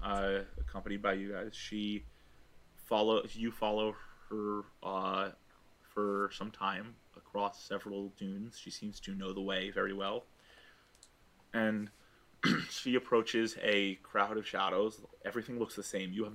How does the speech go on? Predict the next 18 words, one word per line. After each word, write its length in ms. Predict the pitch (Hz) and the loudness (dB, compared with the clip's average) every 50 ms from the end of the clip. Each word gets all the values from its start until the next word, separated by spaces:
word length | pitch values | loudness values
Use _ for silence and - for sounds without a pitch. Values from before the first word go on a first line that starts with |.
| 107 | -10
no 160 | 104 104 98 95 | -8 -6 -4 -4
idea 160 | 87 90 92 | -4 -6 -8
if 100 | - - | -8 -8
you're 100 | 90 92 | -8 -8
getting 140 | 95 92 92 | -8 -10 -8
close 280 | - - 78 - - | -8 -6 -6 -6 -8
or 40 | 90 | -8
not, 260 | 92 95 95 95 - - | -4 -4 -4 -4 -4 -8
but 100 | - 92 | -10 -8
she 120 | - - 113 | -6 -6 -4
approaches 320 | - - 110 - 110 104 | -2 -2 -2 -2 -4 -8
a 40 | 101 | -12
crowd 240 | - - 95 95 104 | -6 -4 -2 -2 -2
of 100 | 95 - | -2 -4
shadows 480 | - 92 92 - - - 80 - - - | -4 -4 -4 -4 -4 -6 -10 -12 -14 -16
and 100 | - - | -16 -16
stops. 540 | - - - - - - - - - - - - - - - - - - - - - - - - - - - - - | -16 -14 -10 -8 -8 -8 -8 -10 -16 -20 -20 -20 -20 -20 -20 -20 -20 -20 -20 -20 -20 -20 -20 -20 -20 -20 -20 -8 -4
And 520 | 101 101 101 101 98 98 101 101 98 101 | 0 2 2 2 2 0 0 -2 -4 -6